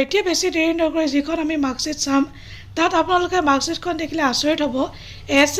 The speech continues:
এত আউট অফ টু ফিফটি ইমান ভাল নম্বৰ পাইছে। আৰু মানে কি ধৰণে তেওঁ লিখিছিলে, যদি সেই ব্যক্তিজনে এই ভিডিঅ'টো চাইছে, নিশ্চয় আপুনি কমেণ্টত, আ, টিপছটো দিব, কি ধৰণে আপুনি এছ এ প্ৰিপেৰেশ্যন কৰিছিল। চ' এতিয়া বেছি দেৰি নকৰি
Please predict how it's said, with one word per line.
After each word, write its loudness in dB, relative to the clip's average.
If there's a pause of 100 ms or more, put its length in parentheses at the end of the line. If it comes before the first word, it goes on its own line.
এত -2 (320)
আউট 4
অফ 2
টু 2 (100)
ফিফটি 0 (500)
ইমান 2 (100)
ভাল 2 (100)
নম্বৰ 4
পাইছে। 4 (640)
আৰু 8 (160)
মানে -2 (100)
কি 2
ধৰণে -4
তেওঁ 0
লিখিছিলে, 0 (100)
যদি 2 (600)
সেই 6
ব্যক্তিজনে 2
এই 2
ভিডিঅ'টো 4 (100)
চাইছে, 2 (300)
নিশ্চয় 2
আপুনি -2 (120)
কমেণ্টত, 0 (500)
আ, 2 (200)
টিপছটো 0
দিব, 0 (160)
কি 0
ধৰণে 4
আপুনি 2 (180)
এছ 0
এ 2
প্ৰিপেৰেশ্যন 0 (100)
কৰিছিল। 2 (580)
চ' 2
এতিয়া 2
বেছি 2
দেৰি 4 (100)
নকৰি 2